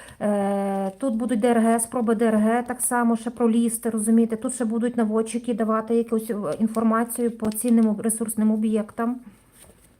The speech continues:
важливим об'єктам, по ангарам, по складам. Е, в темну пору доби теж буде загроза, але йде від-, ну, відбиття, але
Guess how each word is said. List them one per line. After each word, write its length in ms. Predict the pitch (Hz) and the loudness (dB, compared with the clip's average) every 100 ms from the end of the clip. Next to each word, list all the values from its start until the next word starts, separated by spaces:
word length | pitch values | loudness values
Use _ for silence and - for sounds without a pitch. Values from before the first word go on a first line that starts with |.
| _ - | _ -12
важливим 460 | 214 233 220 226 220 | -2 0 2 2 4
об'єктам, 600 | 214 202 226 233 233 220 | 2 2 0 0 0 0
по 140 | 220 | 2
ангарам, 400 | 233 214 214 233 | 2 2 2 2
по 120 | 220 214 | 0 -4
складам. 640 | - 214 202 208 226 240 - - - - - _ _ | -4 -4 0 0 0 -2 -8 -20 -20 -20 -20 _ _
Е, 580 | 196 202 202 196 190 196 196 | -6 -4 -2 -4 -4 -6 -10
в 20 | |
темну 300 | - 262 254 | -4 2 2
пору 240 | 254 240 233 | 2 0 0
доби 400 | 214 202 226 233 | 0 2 4 4
теж 280 | 233 220 214 | 2 -4 -4
буде 600 | 214 214 220 220 214 214 | -6 -4 0 0 0 -2
загроза, 640 | 208 214 220 220 214 240 262 | -2 -2 -2 -2 -2 -4 -4
але 160 | 220 | -2
йде 180 | 220 220 | -2 0
від-, 180 | 220 214 - | -2 -6 -6
ну, 140 | 220 | -2
відбиття, 680 | 214 196 220 220 214 226 277 | -2 -2 -4 -2 -2 -2 -4
але 400 | - 196 208 233 | -6 -4 -2 -4